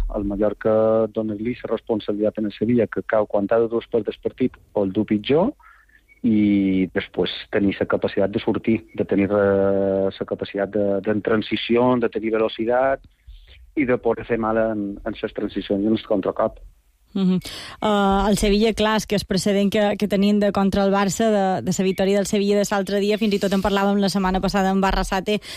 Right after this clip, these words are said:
Speaker 2: que, que va fer que, que si el Mallorca ja tenia pressió, no? Que, que no sé si fins i tot Ivan va amb una mica més de, de pressió afegida després de, d'haver vist la, la victòria, o com tu,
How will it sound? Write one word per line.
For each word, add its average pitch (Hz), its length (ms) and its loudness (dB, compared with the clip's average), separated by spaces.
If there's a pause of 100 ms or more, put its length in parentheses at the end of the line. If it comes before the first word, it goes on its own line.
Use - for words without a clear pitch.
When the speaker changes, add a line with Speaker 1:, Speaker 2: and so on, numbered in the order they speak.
(220)
Speaker 2:
que, 190 320 2
que 208 80 0
va 196 160 2
fer 214 160 0
que, 214 260 2
que 202 120 0
si 208 180 2
el 196 160 4
Mallorca 202 320 2
ja 214 160 0
tenia 220 260 2
pressió, 220 460 2
no? 226 240 4 (320)
Que, 208 320 0
que 214 80 0
no 202 80 2
sé 208 100 2
si 233 160 0
fins 220 220 2
i - 80 2
tot 220 160 0
Ivan 220 400 2
va 196 420 2
amb 208 220 2
una 220 100 4
mica 226 240 2
més 220 220 2
de, 202 260 2
de 202 160 -2
pressió 196 380 0
afegida 214 400 2
després 196 400 0
de, 196 260 0
d'haver 190 220 2
vist 190 240 0
la, 190 160 2
la 185 240 -2
victòria, 202 400 2
o 185 80 -2
com 196 160 -2
tu, 208 180 0